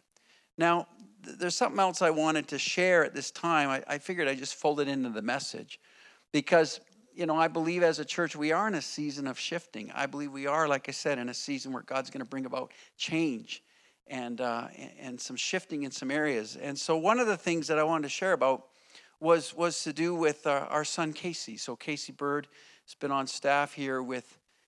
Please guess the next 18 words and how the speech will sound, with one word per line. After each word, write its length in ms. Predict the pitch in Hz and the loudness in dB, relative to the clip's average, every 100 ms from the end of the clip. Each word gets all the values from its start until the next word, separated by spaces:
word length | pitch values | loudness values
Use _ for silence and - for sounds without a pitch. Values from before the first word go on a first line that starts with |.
| _ | _
with 160 | 123 120 | -10 -10
Val 280 | - 127 143 | 0 2 2
and 100 | 143 | 0
me 360 | 131 127 131 123 | -2 -4 -4 -6
and, 340 | 117 113 113 | -8 -10 -8
uh, 240 | 113 113 117 | -10 -10 -4
Bev 380 | 131 135 139 131 | 2 2 2 -4
and 280 | 107 110 - - _ _ _ | -12 -12 -16 -20 _ _ _
Lisa 300 | 123 143 - | -8 -6 -6
Perez 640 | - - 135 131 139 131 120 | -8 0 2 4 2 -4 -12
and, 100 | 107 _ _ _ _ | -16 _ _ _ _
um, 340 | 131 117 120 - _ - | -8 -6 -8 -18 _ -2
all 160 | 143 151 | 0 2
those 180 | 156 | 0
that 160 | 139 123 | 0 -2
are 140 | 127 | -2
working 300 | 120 139 - | -2 -4 -4
together, 500 | 127 113 135 139 135 | -6 0 2 2 0